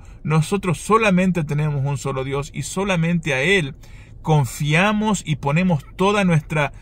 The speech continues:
confianza, nuestra fe en Él. Ahora, nuestros hermanos los santos no son distintos a los hermanos con los que compartimos a diario, por lo menos cada semana.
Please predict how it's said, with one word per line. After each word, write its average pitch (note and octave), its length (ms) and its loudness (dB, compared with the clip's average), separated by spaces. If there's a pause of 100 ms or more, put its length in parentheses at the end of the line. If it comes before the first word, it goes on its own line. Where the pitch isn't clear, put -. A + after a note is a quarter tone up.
(180)
confianza, E3+ 720 2
nuestra C#3 340 0
fe F3 240 -2
en D#3+ 80 0
Él. G3+ 220 0
Ahora, D#3 340 2 (280)
nuestros D#3 480 4
hermanos E3+ 500 2
los D3 160 0
santos E3 500 -6 (340)
no F3 280 2
son A3 260 0
distintos F3 640 2
a D3 100 0
los D3 140 2
hermanos D#3+ 680 2 (260)
con D#3 140 0
los D#3 100 4
que D3+ 140 0
compartimos D3 880 0
a C3 140 -2
diario, B2+ 440 -4 (480)
por D3 160 0
lo D3 100 2
menos G3 280 4
cada C#3 280 0
semana. B2 500 -6